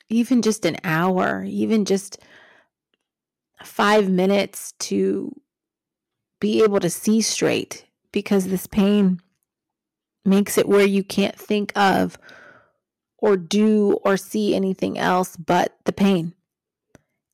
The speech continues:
And your loved ones, your friends and your family that don't get that or,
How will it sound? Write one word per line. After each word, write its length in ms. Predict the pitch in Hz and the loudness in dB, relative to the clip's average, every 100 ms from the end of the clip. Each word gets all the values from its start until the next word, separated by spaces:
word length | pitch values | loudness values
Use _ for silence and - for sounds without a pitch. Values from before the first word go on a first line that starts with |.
| - | -8
And 640 | 196 196 190 190 185 180 - _ _ _ _ _ _ _ _ _ _ _ - | -2 0 0 0 -4 -8 -14 _ _ _ _ _ _ _ _ _ _ _ -10
your 240 | 190 220 | 0 2
loved 340 | 202 202 226 233 | 4 4 2 0
ones, 800 | 202 190 185 185 190 - - - _ _ _ _ | 0 2 0 0 -4 -10 -20 -20 _ _ _ _
your 120 | 185 | -12
friends 480 | - - 214 214 202 | -6 0 2 4 2
and 120 | 180 | 0
your 100 | 170 | -4
family 680 | 170 190 190 208 196 185 185 | -4 -2 0 0 0 -2 -4
that 280 | 190 - - | -6 -8 -6
don't 580 | - 196 196 196 - - _ _ _ _ _ _ _ _ - 214 | -4 -4 -4 -8 -14 -20 _ _ _ _ _ _ _ _ -14 -6
get 340 | 175 202 - 196 | 0 2 0 -4
that 320 | 175 180 180 | -4 -2 -4
or, 200 | 190 185 | -4 -4